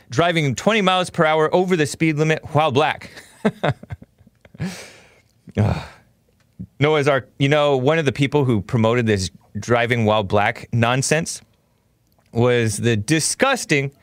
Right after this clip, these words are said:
I think she might pretend like she's a Christian too, or at least fake Christians support or liberals.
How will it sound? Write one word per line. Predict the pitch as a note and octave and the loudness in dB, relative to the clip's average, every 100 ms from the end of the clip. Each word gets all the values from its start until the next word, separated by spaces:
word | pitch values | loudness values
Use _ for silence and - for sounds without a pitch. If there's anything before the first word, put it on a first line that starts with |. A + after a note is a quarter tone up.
| _ - | _ -8
I | - | -4
think | C4+ C4+ | -4 -4
she | D#3 | -2
might | B2+ C#3+ - - _ _ | 0 -2 -4 -20 _ _
pretend | - A2+ C#3 B2 | -6 -2 0 0
like | G2+ | 0
she's | A#2+ F#2+ | -2 -2
a | |
Christian | - C#3 - F2 | -2 -2 -2 -2
too, | A#2+ F#2+ - - - | 0 -2 -4 -20 -6
or | G2+ | -2
at | A2 | 0
least | A#2+ A2+ | 0 -2
fake | - A#2+ - | -2 -2 0
Christians | A#2 - G#2+ F#2+ | -2 0 -2 -2
support | - F#2 A#2 A2+ | -4 -2 0 2
or | F2+ | 0
liberals. | F2+ G#2 C3 - | 0 0 0 -2